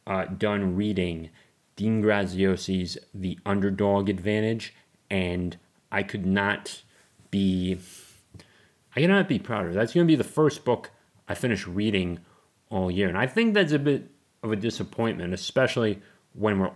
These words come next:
almost two months into this year. And then there was Sully, which I actually picked up and didn't finish,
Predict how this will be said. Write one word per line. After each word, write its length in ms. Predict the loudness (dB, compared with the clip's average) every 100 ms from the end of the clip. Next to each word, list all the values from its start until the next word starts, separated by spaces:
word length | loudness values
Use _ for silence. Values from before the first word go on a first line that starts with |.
| 0
almost 460 | 2 2 0 -4
two 180 | -2 0
months 320 | 2 2 0
into 500 | -4 -4 0 -2 -2 -6 _
this 260 | -10 -8 -2
year. 280 | -2 -2 -8 _ -20 _ _ _ -4
And 540 | -2 0 0 -2 -4 -6
then 220 | -2 0
there 160 | 2 0
was 320 | 2 0 0
Sully, 560 | -4 0 2 2 0 2
which 380 | 0 0 -8 -8
I 140 | -2 -2
actually 520 | -2 -4 -2 -4 -8 _ _ -4
picked 260 | -4 0
up 220 | 0 0 -2
and 240 | -2 -2
didn't 240 | -2 -2
finish, 580 | -4 -4 -2 -2 -6 -12